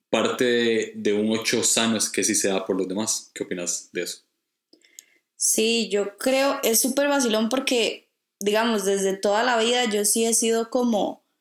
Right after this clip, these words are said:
Speaker 2: como la persona que con los amigos, bueno, por ejemplo, cuando yo en el colegio tenía plata, ¿verdad? Tenía dinero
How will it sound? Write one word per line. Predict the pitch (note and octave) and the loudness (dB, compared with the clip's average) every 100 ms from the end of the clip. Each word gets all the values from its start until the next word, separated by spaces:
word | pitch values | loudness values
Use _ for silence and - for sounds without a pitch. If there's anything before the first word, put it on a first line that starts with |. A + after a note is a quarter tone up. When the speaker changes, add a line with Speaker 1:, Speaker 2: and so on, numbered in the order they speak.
| _ _ _ _ _ _ | _ _ _ _ _ _
Speaker 2:
como | - G#3 G#3 G3+ | -4 0 2 2
la | G3+ G#3+ A3+ | 2 0 0
persona | A3 G3+ G#3+ G#3+ A#3+ C4+ C#4 | 0 0 0 2 2 2 0
que | - A3 G3+ F#3+ F#3 - - _ | -2 0 2 2 0 -2 -8 _
con | G3+ G3 | -2 0
los | F#3+ | 0
amigos, | F#3 F3+ G3+ A3 A3+ - | 0 -2 -2 -4 -6 -2
bueno, | B3 A#3 | 0 0
por | G3+ F#3 | 0 0
ejemplo, | G#3 G#3+ - F3+ F3+ - - _ _ - | 0 -2 -4 -6 -6 -18 -20 _ _ -2
cuando | A3+ A3+ G#3+ F#3+ | 0 2 0 0
yo | A3 A#3+ C4 | 0 2 2
en | C#4 | 2
el | D4 D4 C#4+ | 2 0 0
colegio | C#4+ B3+ C4 C4 C4 | 0 0 2 0 -2
tenía | A3+ G3 G#3 A3+ | -2 0 0 0
plata, | B3+ B3 A#3+ C4 C4 - | 0 -2 0 -2 -4 -6
¿verdad? | A3+ F#3+ F3 F#3 F#3 | -6 -2 -2 -2 -6
Tenía | F3+ F#3 | -10 -4
dinero | G3 G#3 A3 A3+ A#3 | -4 -2 -2 -2 -4